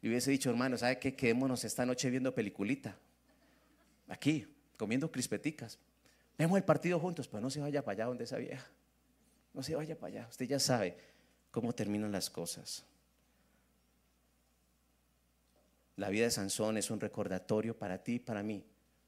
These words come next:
que nos dice, "No andes solo, no andes sola, no andes solo, no andes", ¿qué? Dígaselo al que está al lado.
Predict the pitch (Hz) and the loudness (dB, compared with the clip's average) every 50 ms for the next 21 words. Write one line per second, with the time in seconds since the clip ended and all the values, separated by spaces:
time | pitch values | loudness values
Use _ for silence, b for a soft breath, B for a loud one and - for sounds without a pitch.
0 | _ _ _ _ _ _ _ _ _ _ _ _ _ _ _ _ _ _ _ _ | _ _ _ _ _ _ _ _ _ _ _ _ _ _ _ _ _ _ _ _
1 | _ _ _ - 113 95 92 90 87 104 98 - 117 104 98 - - _ _ _ | _ _ _ -6 -4 -4 -4 -4 -2 -2 -2 -2 -2 -4 -4 -8 -12 _ _ _
2 | - 104 98 101 101 101 104 101 92 92 - - 90 82 80 78 - - _ _ | -10 -6 -4 -2 -2 -2 -2 -4 -4 -4 -4 -4 -6 -6 -8 -10 -14 -18 _ _
3 | _ _ _ _ _ _ - 101 101 95 95 95 95 - - 87 80 - - - | _ _ _ _ _ _ -8 -6 -4 -4 -4 -4 -4 -4 -4 -4 -4 -6 -8 -12
4 | - _ _ _ _ _ _ _ _ _ _ _ _ _ _ _ _ _ _ _ | -16 _ _ _ _ _ _ _ _ _ _ _ _ _ _ _ _ _ _ _
5 | 95 101 107 110 117 120 117 117 - - 110 98 80 87 82 - - _ _ _ | -8 -4 -2 -2 0 -2 -2 -4 -4 -4 -4 -4 -6 -6 -10 -16 -18 _ _ _
6 | _ _ _ _ - 123 117 113 131 143 151 143 - - - 127 135 139 147 151 | _ _ _ _ -8 -2 2 4 6 6 4 2 -2 -4 -2 0 2 4 4 4
7 | 156 151 - 202 202 202 - - - - _ _ _ _ _ _ - - - - | 4 4 4 2 2 2 0 -8 -20 -20 _ _ _ _ _ _ -20 -20 -20 -20
8 | - - - - - 120 143 127 139 131 123 117 107 - 107 - - 104 95 90 | -20 -12 0 4 6 6 8 8 8 8 6 6 6 4 2 0 2 2 2 0
9 | 80 78 82 | 0 -4 -6